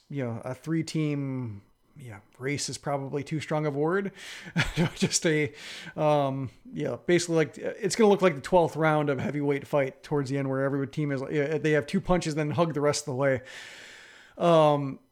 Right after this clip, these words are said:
but let's say, like, let, let's indulge a scenario, and let's say, like, you know, what happens if, like, this is as good as it gets, <laughs> which I think is kinda how I interpreted the spirit of the question.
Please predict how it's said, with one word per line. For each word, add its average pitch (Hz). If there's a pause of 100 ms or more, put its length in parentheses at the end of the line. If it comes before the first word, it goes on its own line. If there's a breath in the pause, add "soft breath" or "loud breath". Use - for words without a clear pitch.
(440)
but 220
let's 262
say, 262
like, 220
let, 226
let's 247
indulge 220
a 214
scenario, 180
and 151
let's 156
say, 170
like, 147
you 156
know, 147
what 151
happens 175
if, 160
like, 156
this 180
is 156
as 135
good 175
as 143
it 135
gets, -
<laughs> -
which -
I 170
think 185
is 175 (260 loud breath)
kinda 220
how 190
I 185
interpreted 180
the 147
spirit 185
of 143
the 135
question. 151